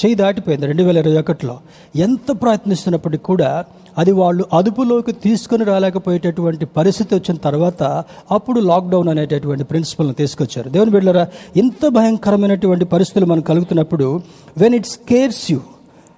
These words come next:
ఇది స్టార్మ్ ఇందాక చెప్పాను కదా, it may be a trial, it may be a tribulation, it may be a disturbance, it may be a weakness, it may be a something else. మానవుని యొక్క సమాధానాన్ని, శాంతియుతమైనటువంటి జీవితాన్ని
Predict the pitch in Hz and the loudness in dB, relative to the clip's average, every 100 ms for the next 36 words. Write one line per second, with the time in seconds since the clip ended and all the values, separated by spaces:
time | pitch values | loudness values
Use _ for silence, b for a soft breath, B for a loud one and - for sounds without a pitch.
0 | b _ 214 208 - - 208 220 208 190 | b _ 2 2 2 0 2 2 2 2
1 | 190 180 190 185 185 175 185 165 151 139 | -2 0 0 0 0 0 0 2 0 0
2 | - 185 196 196 156 147 151 147 143 139 | 0 2 2 0 -4 -4 -2 0 0 -2
3 | - 175 190 190 185 - 196 160 - 147 | -2 0 2 2 0 0 0 -2 -2 -2
4 | 139 143 139 160 - 196 180 185 - 170 | 0 -2 0 -2 0 0 2 2 -2 -6
5 | 165 151 139 139 139 175 185 185 185 180 | 0 0 2 0 0 0 0 -2 -2 -2
6 | 170 156 156 147 147 143 147 B B - | -6 -2 0 2 2 0 -2 B B -8
7 | 226 240 269 208 123 117 - B B B | -4 -2 0 2 2 -2 -12 B B B
8 | 151 160 202 254 254 233 214 214 185 - | -2 2 2 2 2 2 0 -2 -4 0
9 | 151 180 202 170 185 170 175 156 175 175 | 0 0 2 2 2 0 -2 -2 0 0
10 | 190 202 190 180 170 160 156 156 139 156 | 0 -2 0 0 -2 0 0 0 0 0
11 | 160 147 147 | 0 0 0